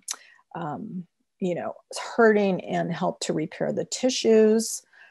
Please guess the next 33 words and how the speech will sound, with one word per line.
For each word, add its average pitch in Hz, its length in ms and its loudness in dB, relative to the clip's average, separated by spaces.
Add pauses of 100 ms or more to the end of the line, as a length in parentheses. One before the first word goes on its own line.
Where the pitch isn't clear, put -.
(180)
Um, 185 380 6
the 202 120 6
roots 240 260 8
of 254 60 4
the 269 80 10
plant 202 420 2
can - 140 -2
be 180 200 2 (140)
used 196 560 4
to, 175 320 8 (220)
uh, 180 420 0
treat - 360 -2
gum 190 240 4
infections. 220 1160 4 (580)
Uh, 180 140 2 (120)
a 196 60 6
tea 247 260 2
can 247 180 2
be 196 140 6
made 185 440 4
with 185 300 6
the 160 420 6
leaf 180 360 0
and 180 100 4
the 156 80 4
root 185 360 4
to - 120 -2
treat 185 340 0
sore 180 380 6
throats, 185 720 4 (120)
U 180 200 -2
T 190 260 2
Is, 170 760 4